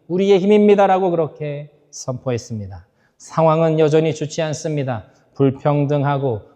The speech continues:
불합리한 조건과 상황들이 변화하고 개선될 여지는 전혀 보이지 않았습니다. 그렇더라도, 더 가난해지더라도,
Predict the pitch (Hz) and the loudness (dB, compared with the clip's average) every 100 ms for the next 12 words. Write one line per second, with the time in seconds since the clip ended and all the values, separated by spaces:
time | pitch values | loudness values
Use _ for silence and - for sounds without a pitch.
0 | _ 139 139 143 147 151 151 147 147 143 | _ 0 2 2 2 2 0 0 0 -2
1 | - 151 165 156 160 151 156 160 156 151 | -2 -2 0 0 2 0 0 -2 -2 0
2 | 156 131 - _ _ 139 151 165 147 160 | 0 -2 -6 _ _ 0 2 2 0 -2
3 | 156 165 165 - 131 165 165 160 165 160 | 2 2 0 -4 -4 -4 -4 0 0 0
4 | 135 147 156 165 160 156 151 143 151 151 | -2 -2 0 -2 -4 -6 -4 -2 0 -2
5 | 151 - _ _ - 135 131 127 131 123 | -4 -14 _ _ 0 0 0 -4 -8 -8
6 | - _ 156 160 151 127 113 104 92 - | -12 _ -4 -4 -6 -8 -8 -8 -10 -2
7 | 127 - 113 92 92 _ _ _ _ _ | -2 -2 -8 -10 -14 _ _ _ _ _
8 | _ - 143 147 131 147 170 175 151 160 | _ 2 4 4 2 2 4 4 2 0
9 | 165 156 156 147 - | 2 2 -2 -10 -14